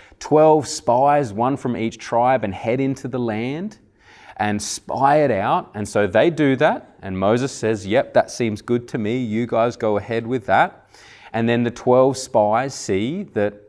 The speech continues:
it is a good land. They say, verse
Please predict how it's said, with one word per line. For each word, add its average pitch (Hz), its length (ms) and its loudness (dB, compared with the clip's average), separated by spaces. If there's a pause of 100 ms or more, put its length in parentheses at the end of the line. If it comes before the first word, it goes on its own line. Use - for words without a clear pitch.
it 139 160 2
is 269 160 2
a 370 60 8
good 110 240 2
land. 82 460 -6 (580)
They 123 100 4
say, 127 400 4 (580)
verse 131 440 4